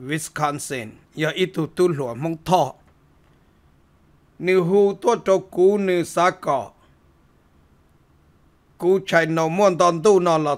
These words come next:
thả cho. Bê mong cho kể cho nó cho ủa. Giờ linh tới của hai trốn nê hai tìa. Uôn tê của giờ là bia nữa khó sát xì hùa nó chê của giờ khe mê mê trốn nê hai tìa.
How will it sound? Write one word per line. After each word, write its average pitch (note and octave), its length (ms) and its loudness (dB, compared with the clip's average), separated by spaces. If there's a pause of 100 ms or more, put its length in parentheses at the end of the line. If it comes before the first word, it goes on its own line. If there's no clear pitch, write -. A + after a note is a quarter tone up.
thả A#2+ 280 -8
cho. C#3+ 320 -4 (400)
Bê G3 200 2
mong F#3 480 -2
cho F3+ 140 0
kể C#3+ 280 -8
cho F3 100 0
nó D#3+ 120 -2
cho - 320 -8
ủa. B2 220 -10 (2250)
Giờ G3+ 180 4
linh G3 180 2
tới F#3 200 6
của F#3+ 200 2
hai F3 120 0
trốn F#3 240 0
nê G#3 160 2
hai D#3 120 0
tìa. C#3 320 -6 (1900)
Uôn G3+ 320 0
tê G#3+ 220 2
của F3 180 -2
giờ F#3+ 140 4
là F3 160 4 (100)
bia F3+ 200 4
nữa E3+ 180 -4
khó D#3+ 120 -2
sát G#3 240 0
xì G3 180 -4
hùa C#3 340 -6
nó E3+ 400 2 (100)
chê C#3+ 180 -4
của E3 420 -2 (300)
giờ D#3 260 -2
khe E3 160 0
mê E3 120 -6
mê E3 220 -4
trốn D#3 180 -4
nê F#3 120 2
hai C3+ 100 -6
tìa. A#2+ 340 -10